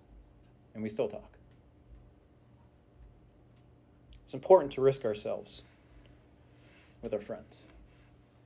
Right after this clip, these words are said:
even though it could cost us circumstantially, personally, emotionally. It's worth it.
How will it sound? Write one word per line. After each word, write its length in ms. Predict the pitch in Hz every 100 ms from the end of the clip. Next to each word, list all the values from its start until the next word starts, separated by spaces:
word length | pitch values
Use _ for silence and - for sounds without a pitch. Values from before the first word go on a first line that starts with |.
| -
even 180 | 117 117
though 120 | 117
it 40 | 110
could 140 | 110
cost 320 | 139 127 -
us 300 | 107 107 - - - - - - - - - - - - - -
circumstantially, 840 | - 120 110 165 165 160 151 151
personally, 560 | 147 151 147 151 143
emotionally. 680 | 135 127 131 135 123 123 120 113 - - - - - - - - - - - - - - - - - -
It's 140 | - -
worth 200 | 120
it. 80 | 110